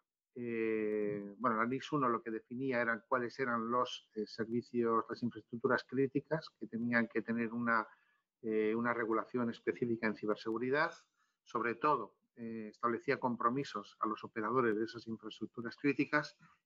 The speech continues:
En la nis dos, esos compromisos se extendían también a los proveedores, con lo cual se extendía ya a la cadena de valor,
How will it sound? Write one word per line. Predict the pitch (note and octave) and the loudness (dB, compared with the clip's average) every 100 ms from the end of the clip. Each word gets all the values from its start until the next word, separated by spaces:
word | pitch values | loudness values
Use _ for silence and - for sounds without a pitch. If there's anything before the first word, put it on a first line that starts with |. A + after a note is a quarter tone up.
| _ | _
En | B2+ B2 | -4 -2
la | A#2 | 0
nis | C#3 B2 | 0 0
dos, | D#3+ D#3 - _ _ _ - | 4 2 2 _ _ _ -6
esos | C#3 D#3 C#3+ | -4 0 -2
compromisos | - B2+ A#2+ B2 D3+ - A#2+ | -2 -4 2 0 0 -4 -4
se | - A#2+ | 0 -2
extendían | - - B2 A#2+ C#3 C3+ | -2 -4 -2 0 0 0
también | B2 B2 C3 | -2 -4 2
a | A#2+ | 2
los | G#2+ - | 2 -2
proveedores, | A2+ A2+ A#2+ C#3 D3+ | 0 2 2 0 -2
con | A2+ | -4
lo | G#2+ | 0
cual | A2+ | 0
se | - | 0
extendía | A2+ A#2 A2+ A#2 A2+ | -6 -4 -4 0 0
ya | A2+ A#2 - | 2 0 0
a | A2 | -8
la | G#2 | -8
cadena | - A2+ A#2+ | -10 -6 -2
de | A2 | 0
valor, | G#2 C3+ D#3 | 2 2 0